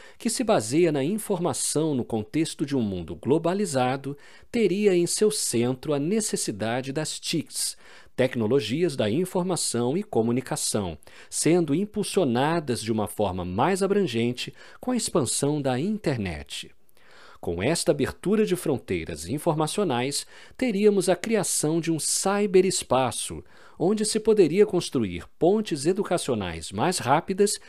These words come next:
e formando uma nova necessidade nesta sociedade do conhecimento. O ensino sem fronteiras, ou seja, a qualquer tempo e espaço, como na educação à distância,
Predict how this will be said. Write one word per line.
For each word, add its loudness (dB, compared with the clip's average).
e 0
formando 2
uma 2
nova 2
necessidade -2
nesta -2
sociedade 0
do -8
conhecimento. -4
O -2
ensino 0
sem 2
fronteiras, 0
ou 0
seja, -4
a 0
qualquer 2
tempo 0
e 0
espaço, 0
como -6
na -4
educação -4
à -10
distância, -2